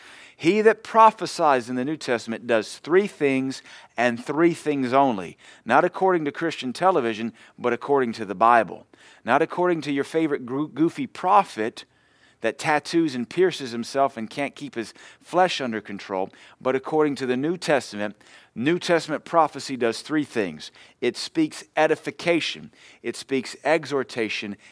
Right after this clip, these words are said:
and it brings comfort. If it's not doing those three things, it's not New Testament prophecy. It might be a familiar spirit. He that prophesies builds up the church. It doesn't get people alone in a car somewhere.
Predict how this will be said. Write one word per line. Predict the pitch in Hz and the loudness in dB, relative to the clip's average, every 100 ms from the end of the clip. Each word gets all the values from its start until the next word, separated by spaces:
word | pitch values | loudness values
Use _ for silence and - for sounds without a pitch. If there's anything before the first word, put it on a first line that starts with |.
| _ - | _ -8
and | 110 | -6
it | 107 | -6
brings | 110 117 110 - | -6 -6 -6 -10
comfort. | - - 143 127 - 80 - _ _ - - _ | -12 -6 -6 -6 -14 -16 -18 _ _ -20 -20 _
If | 113 120 135 | 0 2 0
it's | 131 - | -2 0
not | 139 143 123 | 2 2 0
doing | 123 165 220 196 | -2 4 4 4
those | 131 117 | -2 -2
three | - 117 | -4 -6
things, | 98 107 104 101 - | -4 -4 -4 -6 -10
it's | 101 - | -10 -2
not | 120 104 | 0 0
New | 120 110 | -4 -8
Testament | - 107 - 104 | -6 -6 -8 -14
prophecy. | - 113 101 - - 95 | -6 -4 -4 -6 -12 -8
It | 107 | -2
might | 113 98 | -2 -2
be | 104 | -6
a | |
familiar | - 98 98 92 | -6 -6 -6 -8
spirit. | - - 90 - _ _ _ _ _ _ _ _ - - - | -10 -8 -8 -8 _ _ _ _ _ _ _ _ -20 -20 -10
He | - 165 | 4 6
that | 165 - | 6 2
prophesies | 180 175 - 131 143 127 123 120 - - _ _ 87 | 6 6 4 -4 0 2 2 -2 -10 -20 _ _ -4
builds | 127 147 156 120 139 | 4 4 4 0 2
up | 131 - _ - | 2 0 _ -20
the | 101 107 | -16 -12
church. | - - 127 - - - - - - _ _ _ _ _ _ - | -8 -4 -4 -6 -10 -8 -8 -10 -16 _ _ _ _ _ _ -14
It | 98 | -2
doesn't | 127 135 135 | 0 2 0
get | 143 | -2
people | 147 147 131 | -4 -4 0
alone | 123 127 131 | 2 4 2
in | 117 | -2
a | 110 | -6
car | - 139 127 | -2 0 0
somewhere. | - 104 90 80 | -4 -10 -10 -14